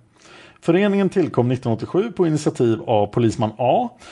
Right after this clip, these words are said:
och tog sig namnet Stockholms försvarsskytteförening. Dess uttalade syfte var att öva upp den personliga färdigheten i pistol i verklighetsnära, simulerade eldstridssituationer, för att låna en formulering från en av de F M V-tjänstemän som deltagit.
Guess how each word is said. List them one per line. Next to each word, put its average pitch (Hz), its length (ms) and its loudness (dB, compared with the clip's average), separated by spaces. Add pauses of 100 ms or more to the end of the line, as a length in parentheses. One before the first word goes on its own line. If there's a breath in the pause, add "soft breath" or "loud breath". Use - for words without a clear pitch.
och 185 220 -4
tog 175 220 0
sig 156 160 0
namnet 120 480 0
Stockholms - 540 -4
försvarsskytteförening. 147 920 0 (520)
Dess 185 240 -2
uttalade 185 400 0
syfte 151 320 -2
var 110 80 2
att - 160 -4
öva 127 200 2
upp 180 320 -2
den 165 140 2
personliga 127 540 0
färdigheten 107 540 0
i 104 40 -2
pistol 170 640 -4 (220 loud breath)
i 147 60 -2
verklighetsnära, 131 1120 0 (240 loud breath)
simulerade 127 920 2
eldstridssituationer, 117 1200 -2 (540 loud breath)
för 131 200 0
att 131 60 0
låna 127 400 0
en 117 80 2
formulering 117 680 -2
från 139 140 -6
en 113 260 -2
av 104 80 -2
de 110 160 -4
F 156 220 -2
M 107 160 -2
V-tjänstemän 107 800 0
som 98 260 -8
deltagit. 120 640 0